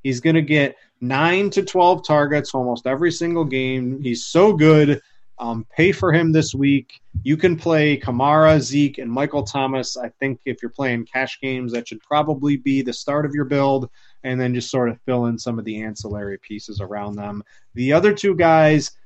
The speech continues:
um, Traquan Smith, Ted Ginn. I mean, Smith caught the touchdown, right? That was a little bit of a, a trickery play, you know, heavy play action. He's just wide open, um,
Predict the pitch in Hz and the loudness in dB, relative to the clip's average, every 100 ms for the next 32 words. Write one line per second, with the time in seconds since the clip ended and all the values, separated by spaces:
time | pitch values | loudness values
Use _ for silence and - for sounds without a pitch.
0 | - - - - 127 120 117 120 170 180 | -20 -20 -18 -12 -8 -6 -6 -2 0 2
1 | 180 170 156 160 156 - - 151 147 139 | 2 0 0 2 0 0 -6 0 0 0
2 | 139 139 139 139 - - - - - 120 | 0 0 0 -4 -8 -14 -12 -12 -12 -10
3 | 110 - - 156 - 156 147 - - 156 | -10 -6 -2 -2 2 2 2 -2 0 0
4 | - 160 151 151 151 147 139 139 139 131 | 2 0 2 2 2 4 2 2 0 0
5 | 131 117 117 110 120 - 202 202 180 175 | 0 0 -2 -4 -6 -2 2 2 4 4
6 | 165 165 156 156 147 127 120 143 143 - | 4 4 6 6 4 2 2 2 0 -2
7 | 143 135 135 135 135 127 120 131 120 117 | 0 2 2 0 -4 -4 -4 -6 -2 0
8 | 120 117 117 120 113 110 _ 107 101 | 2 2 0 -2 -6 -8 _ -12 -10